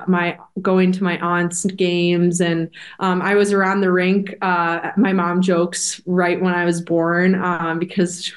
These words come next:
we, she would take me up to Saint Cloud and, um, be surrounded by her team. And so I've,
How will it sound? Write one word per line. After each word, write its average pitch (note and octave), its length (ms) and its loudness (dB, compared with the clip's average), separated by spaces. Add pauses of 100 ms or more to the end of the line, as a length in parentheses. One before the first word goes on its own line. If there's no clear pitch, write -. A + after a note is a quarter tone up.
we, F#3 240 0
she G3+ 180 0
would F3+ 160 4
take F#3 220 0
me F3+ 100 2
up - 140 -2
to F#3 100 -4
Saint E3+ 240 -2
Cloud F3 460 -2
and, D#3+ 260 -2 (440)
um, E3+ 400 -2
be F#3 200 2
surrounded E3+ 380 0
by E3 160 0
her E3 260 -2
team. F3 500 2
And D#3 320 0 (200)
so A3 180 0
I've, G3+ 240 0